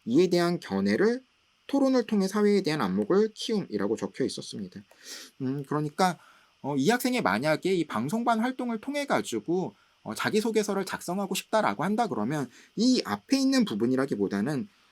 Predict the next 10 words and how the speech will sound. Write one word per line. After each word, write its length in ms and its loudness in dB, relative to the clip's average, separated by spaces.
어, 80 -4
시사 300 4
이슈를 360 2
알아보면서 880 0
내가 220 2
어떤 440 0
주제에 540 0
왜 340 4
꽂히게 440 0
되었는지, 600 -2